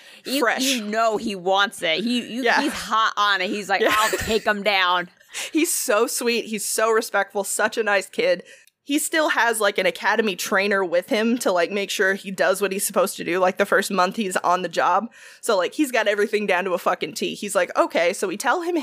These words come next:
Speaker 2: our concerns. We're like, "Hey, this is what's happening. This is what's going on. We're afraid he's gonna hurt somebody or himself. Somebody's gonna hit him.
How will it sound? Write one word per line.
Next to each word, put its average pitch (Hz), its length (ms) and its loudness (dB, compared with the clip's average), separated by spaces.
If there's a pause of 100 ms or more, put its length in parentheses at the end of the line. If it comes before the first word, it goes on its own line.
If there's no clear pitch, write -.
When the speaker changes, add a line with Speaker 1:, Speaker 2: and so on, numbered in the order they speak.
(140)
Speaker 2:
our 226 160 2
concerns. 185 540 0
We're - 80 -6
like, 160 160 -4
"Hey, 262 160 2
this 233 180 0
is 214 120 -10
what's 208 120 0
happening. 196 360 0
This 180 120 -6
is 190 60 -12
what's 175 160 0
going 185 220 2
on. 214 280 2 (280)
We're 220 80 2
afraid 208 200 0
he's 185 140 -6
gonna - 140 -4
hurt 233 260 0
somebody 220 400 2
or 185 80 4
himself. 233 500 0
Somebody's 202 320 -4
gonna - 160 -6
hit 254 220 0
him. 247 320 0